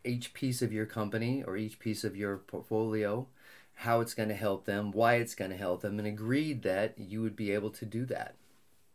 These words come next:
And then fill the need was just going through the proposal, making sure that the numbers were correct and that, um, everything was the way it should be, and it was going to fix or solve those three, four, five pain points.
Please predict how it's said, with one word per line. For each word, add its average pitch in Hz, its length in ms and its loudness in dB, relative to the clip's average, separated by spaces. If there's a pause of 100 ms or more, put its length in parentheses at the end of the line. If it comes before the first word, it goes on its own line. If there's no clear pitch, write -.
(640)
And 135 100 4
then 147 140 8
fill 156 220 6
the 151 80 2
need 151 180 2
was 147 140 -2
just 135 140 -6
going 151 220 0
through 143 140 -6
the 147 100 0
proposal, 135 500 -2
making 101 260 -6
sure 107 160 -4
that 104 160 -4
the 107 80 0
numbers 107 360 0
were 107 100 -4
correct 110 560 0 (640)
and 107 180 2
that, 104 360 4 (400)
um, 95 260 -2
everything 113 440 4
was 101 320 0 (100)
the 101 80 -2
way 104 240 2
it 104 120 0
should 131 280 -2
be, 92 260 -4
and 87 140 -4
it 101 100 0
was 104 160 -2
going 107 240 0
to 107 140 -6
fix - 720 -2
or 101 440 0
solve 107 640 2
those 98 260 -2
three, 107 380 -4
four, 104 340 -4
five 101 380 -4
pain 123 260 -2
points. - 520 -12